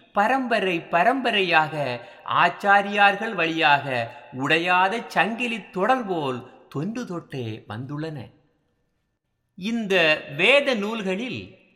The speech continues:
நாம் நமது எந்தவிதமான சூழ்நிலைகளுக்கும் முடிவான பதில்கள் இருப்பதை குறிப்பாக காணலாம். நமக்கு பரமானந்தத்தின் மேல் உள்ள ஆசைகளை நிறைவேற்ற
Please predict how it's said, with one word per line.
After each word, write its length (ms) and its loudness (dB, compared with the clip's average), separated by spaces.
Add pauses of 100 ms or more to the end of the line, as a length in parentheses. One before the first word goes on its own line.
(180)
நாம் 400 2 (300)
நமது 440 -2 (160)
எந்தவிதமான 920 -2 (580)
சூழ்நிலைகளுக்கும் 1120 -6 (520)
முடிவான 560 2 (140)
பதில்கள் 520 0
இருப்பதை 520 -4 (340)
குறிப்பாக 680 0
காணலாம். 640 -6 (540)
நமக்கு 380 -2 (120)
பரமானந்தத்தின் 1040 0
மேல் 260 -2
உள்ள 200 -6 (220)
ஆசைகளை 560 0 (360)
நிறைவேற்ற 600 -2